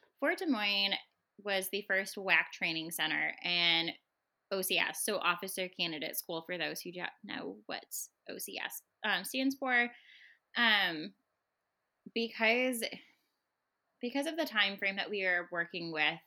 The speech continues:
everything was still segregated. And so the Black women that were at Fort Des Moines were not allowed to join the all-white wac band because segregation.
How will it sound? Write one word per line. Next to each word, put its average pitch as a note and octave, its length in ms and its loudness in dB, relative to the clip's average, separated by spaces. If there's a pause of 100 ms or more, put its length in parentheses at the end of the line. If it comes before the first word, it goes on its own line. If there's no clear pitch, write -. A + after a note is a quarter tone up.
(200)
everything A3 460 -2
was G3 180 -4
still E3+ 280 -2
segregated. - 960 -6 (580)
And A3 180 0
so G3+ 640 2 (300)
the G#3 180 -6
Black A3 240 4
women B3 220 0
that F#3+ 120 2
were G3 240 0
at G3 200 6 (120)
Fort E3+ 240 -4
Des G3+ 80 -12
Moines G3+ 560 0
were F#3+ 200 -6
not F3+ 340 2
allowed F3 300 -2
to F#3+ 100 -10
join E3 540 -4 (380)
the G#3 120 -8
all-white F3 580 0 (140)
wac C#4 260 2
band - 400 -6 (560)
because E3 600 -4 (760)
segregation. G3 880 2